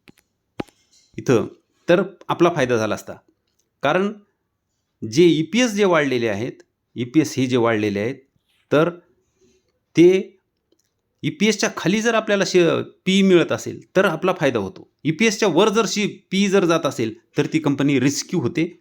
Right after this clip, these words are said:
अशी कंपनी खरेदी करायची नाही. इथं बघू शकता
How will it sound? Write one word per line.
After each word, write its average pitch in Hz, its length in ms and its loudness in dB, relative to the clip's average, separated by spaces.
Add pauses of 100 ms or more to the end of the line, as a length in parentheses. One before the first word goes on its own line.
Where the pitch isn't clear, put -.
(140)
अशी - 200 -4
कंपनी 120 380 -4
खरेदी 110 280 -4
करायची 104 560 -6
नाही. 95 340 -4 (960)
इथं 160 220 0
बघू 185 160 0
शकता 170 300 -6